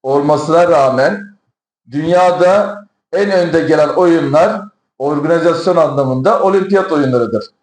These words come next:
Çünkü olimpiyat oyunları ilk olimpiyatlardan bu yana sporun yanında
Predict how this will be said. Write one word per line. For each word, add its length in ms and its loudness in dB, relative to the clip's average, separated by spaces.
Çünkü 300 0
olimpiyat 560 0
oyunları 640 0
ilk 320 -6
olimpiyatlardan 1040 2
bu 60 2
yana 320 2
sporun 600 -2
yanında 720 0